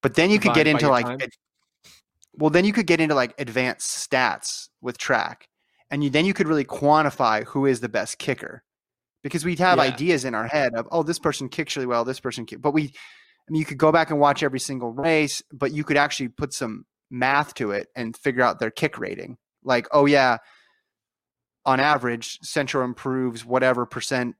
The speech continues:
Speaker 1: percent placing over the last lap than relative to his competitors. Like, you could
Speaker 2: Yeah.
Speaker 1: create some actually interesting data. The fifteen hundred is the best race for this because it's the most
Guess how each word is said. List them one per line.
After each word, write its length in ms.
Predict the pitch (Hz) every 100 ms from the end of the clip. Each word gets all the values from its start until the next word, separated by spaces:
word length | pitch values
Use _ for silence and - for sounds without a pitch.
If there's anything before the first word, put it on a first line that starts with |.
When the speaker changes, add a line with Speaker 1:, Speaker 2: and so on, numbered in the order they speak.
| _
Speaker 1:
percent 380 | - 120 131 -
placing 440 | - 123 - 120 117
over 240 | 127 117
the 80 | 113
last 440 | 117 117 117 -
lap 420 | 127 120 117 - 120
than 480 | 117 107 107 117 -
relative 400 | 131 123 117 120 107
to 80 |
his 160 | 110 104
competitors. 840 | - 107 120 101 - 82 - - _ _ _ -
Like, 140 | 120
you 60 | 143
could 120 | 135
Speaker 2:
Yeah. 60 | -
Speaker 1:
create 260 | 143 127
some 140 | - 120
actually 300 | 117 - -
interesting 380 | 117 127 - 110
data. 400 | 120 120 107 104 - - _ _
The 80 | 147
fifteen 240 | 233 233
hundred 220 | 185 156 131
is 220 | 127 - _ _ _ _ _
the 100 | 127
best 360 | 107 123 120 -
race 440 | 117 123 147 - -
for 280 | _ 123 131
this 280 | 185 220 -
because 280 | 131 127 113
it's 280 | 107 - - _ -
the 280 | 123 117
most 380 | 113 113 117 -